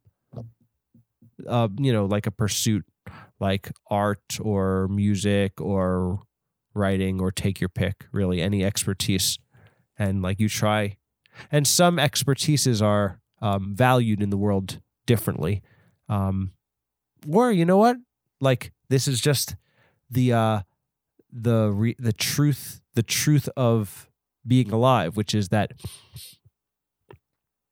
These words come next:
our existence is not, like, a continuous, uh, l-, uh, exponential line, but it's more of a sine wave where it's like we may start out small and we may accumulate,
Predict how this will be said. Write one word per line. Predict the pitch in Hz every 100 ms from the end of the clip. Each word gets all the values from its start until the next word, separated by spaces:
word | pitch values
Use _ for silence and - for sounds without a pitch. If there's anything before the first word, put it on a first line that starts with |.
| _ _ _ - - _ _ -
our | 135 131 127 127
existence | 127 104 123 - 123 -
is | - 120
not, | 120 120
like, | 120 110
a |
continuous, | 107 117 113 - - 127 120 120 110 107 - - - _ -
uh, | 101
l-, | 107 110 -
uh, | 113 107
exponential | 135 - - 120 123 - 113
line, | 110 127 120 98 95 _ _ -
but | 117
it's | 110 104
more | 120 123
of | 107
a |
sine | 101 - 123 123 110
wave | 87 82 90 - _ _
where | 117
it's | 113 -
like | 117 107 - _ _ _ _ _ _
we | 123
may | 120 120
start | - - 131 127
out | 127 127 135 - - - _ -
small | - - 127 127 135 151 - _ _ _ -
and | 117 113
we | 117
may | 110 107 104 101
accumulate, | - 113 - - 120 120 120 127 123 - -